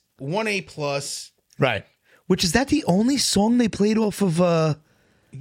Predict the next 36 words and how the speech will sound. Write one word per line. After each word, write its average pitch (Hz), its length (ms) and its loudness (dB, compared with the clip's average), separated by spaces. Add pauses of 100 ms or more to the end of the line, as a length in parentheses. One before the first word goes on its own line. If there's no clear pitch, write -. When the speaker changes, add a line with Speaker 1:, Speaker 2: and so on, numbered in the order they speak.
(140)
Speaker 1:
Oh, 170 160 -8
you 151 160 -4
can 165 180 -4
name 147 560 -6
Timmy 175 280 -2
Turner 170 320 0
and 160 100 -2
the 147 60 -2
Midgets. 156 420 -4
I 226 100 0
don't 277 160 -2
know 165 320 0
the 139 140 -6
name. 143 400 -2
I 175 80 -2
don't 262 120 -4
know 214 80 -4
the 190 80 -4
name 151 160 -6
of 135 60 -8
the 131 120 -4
albums. 135 440 -8 (1600)
Speaker 2:
I 127 80 -2
just 120 200 -4
said, - 120 -6 (160)
yeah, 131 240 0
Earth 139 220 0
Rocker. 104 320 -2
All 113 80 -2
right. 87 180 -2 (580)
Which, 143 200 0
by 180 140 4
the 151 120 2
way, 123 340 0 (800)
that 143 280 0
song, 165 420 0